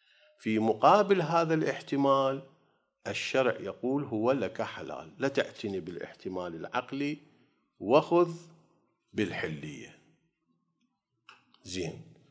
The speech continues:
فبناءً على هذا هاي القرينة هم ما تصلح قرينة للأصل العملي حينئذ،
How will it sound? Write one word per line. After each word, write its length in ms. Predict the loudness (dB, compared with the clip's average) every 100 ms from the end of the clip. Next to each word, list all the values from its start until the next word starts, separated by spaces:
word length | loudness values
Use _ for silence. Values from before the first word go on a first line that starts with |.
| _ -6
فبناءً 640 | -2 2 6 6 6 2
على 240 | 0 0 2
هذا 680 | 2 2 2 2 0 -2 -4 6
هاي 240 | 6 8
القرينة 680 | 2 2 2 2 2 0 0
هم 120 | 2
ما 80 | 2
تصلح 440 | 0 -2 -4 -4
قرينة 420 | -4 -6 -4 -4
للأصل 440 | -6 -8 -12 -10 -10
العملي 440 | -10 -10 -10 -12
حينئذ، 460 | -14 -14 -14 -16